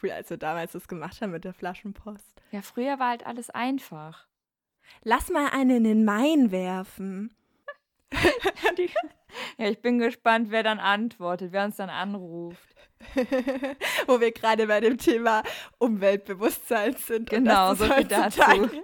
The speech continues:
Speaker 1: <laughs> präsenter ist. Wir nehmen einfach eine Öko-Flasche oder so.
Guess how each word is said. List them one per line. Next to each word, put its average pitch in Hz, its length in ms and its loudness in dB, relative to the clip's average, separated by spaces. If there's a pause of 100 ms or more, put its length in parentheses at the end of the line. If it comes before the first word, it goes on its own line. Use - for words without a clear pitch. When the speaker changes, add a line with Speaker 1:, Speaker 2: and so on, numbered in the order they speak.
Speaker 1:
<laughs> - 160 -12
präsenter 254 680 -4
ist. 233 160 -6
Wir 262 100 -2
nehmen 254 220 -2
einfach 240 260 -4
eine 226 160 0
Öko-Flasche 202 920 -4
oder 180 260 -10 (140)
so. 196 60 -10